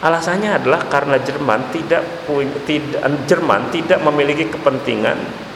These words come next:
imperialisme di dunia Islam. Jerman tidak punya kepentingan dengan kristenisasi di dunia Islam.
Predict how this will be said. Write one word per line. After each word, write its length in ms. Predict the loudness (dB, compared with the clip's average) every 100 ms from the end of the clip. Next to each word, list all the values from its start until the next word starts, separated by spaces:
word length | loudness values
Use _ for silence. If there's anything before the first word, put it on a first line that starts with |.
| -14 -12 0
imperialisme 720 | 0 2 4 4 2 -4 -2 -2
di 80 | -2
dunia 240 | -2 0 0
Islam. 240 | -2 -4 -6 -12 -14 -14 -16 -16 -14 -12 -12 -2
Jerman 480 | 4 4 6 2 0
tidak 320 | 0 4 4
punya 320 | 2 2 2 2
kepentingan 640 | 0 0 0 2 2 2
dengan 320 | 2 4 2 -2 -6 -2
kristenisasi 720 | 0 2 0 2 0 0 0
di 160 | 2
dunia 240 | 2 2 0
Islam. 240 | 0 -4